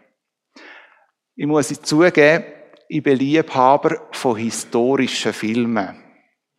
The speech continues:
Und wenn sie dann irgendwo noch immer noch der Wahrheit entsprechen, dann sowieso, das fasziniert mich.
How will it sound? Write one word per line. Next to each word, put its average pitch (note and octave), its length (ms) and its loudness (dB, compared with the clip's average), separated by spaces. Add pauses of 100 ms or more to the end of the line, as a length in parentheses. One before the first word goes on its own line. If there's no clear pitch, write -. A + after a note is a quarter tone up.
(300)
Und C3 160 -4
wenn C#3+ 160 4
sie C#3+ 140 -8
dann C#3 140 2
irgendwo D3+ 500 0
noch D#3 100 4
immer D3 200 2
noch C3 120 6
der A#2 160 2
Wahrheit E3 680 4
entsprechen, C3+ 720 0
dann C3+ 240 2
sowieso, B2 480 0
das C3+ 240 0
fasziniert C3+ 1080 0
mich. A#2 300 -4